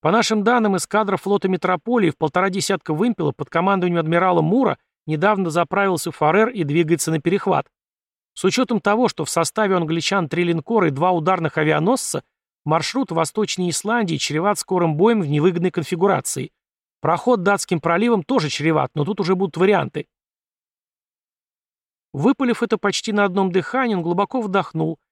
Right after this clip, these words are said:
Хотелось вновь обратиться по имени-отчеству, но боялся, что будет перебором. И, кстати, на товарищ адмирал тоже боялся услышать какой-нибудь «Тамбовский волк тебе, товарищ Контра». «Кто вы?»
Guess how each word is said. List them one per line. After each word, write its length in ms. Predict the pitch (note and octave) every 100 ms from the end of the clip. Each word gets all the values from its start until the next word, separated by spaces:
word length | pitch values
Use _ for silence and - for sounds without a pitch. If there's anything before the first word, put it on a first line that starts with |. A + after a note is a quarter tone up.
| _ _
Хотелось 400 | - D#3+ G3 -
вновь 260 | D#3 F#3+ -
обратиться 500 | C3+ D3 - C#3+ -
по 140 | - C#3+
имени-отчеству, 580 | C#3+ D#3 C4 - -
но 100 | D3+
боялся, 480 | C#3 C3+ C3 F#3 -
что 200 | C#3+ D3+
будет 320 | C3 C3+ B2+
перебором. 520 | - F3+ G#3+ F#3 C3+ C#3+ _ _ _ _ _ _ -
И, 80 |
кстати, 300 | A#3 - A3
на 100 | G3
товарищ 400 | F3+ G3+ F#3+ -
адмирал 380 | F3 F3 G#3+ G#3
тоже 260 | - A#3+ B2+
боялся 440 | C3 C#3 C3+ -
услышать 360 | D3+ G3 G3 -
какой-нибудь 420 | D3+ D3+ C3 B2+ -
«Тамбовский 520 | D#3 D3+ D3 - F3
волк 260 | A3+ -
тебе, 180 | - C3+
товарищ 420 | C3+ C3+ B2 - -
Контра». 400 | F3+ C#3 D3+ - _ _ _ _ _ _ _ _ _ _ _
«Кто 220 | - F3+
вы?» 120 | D3+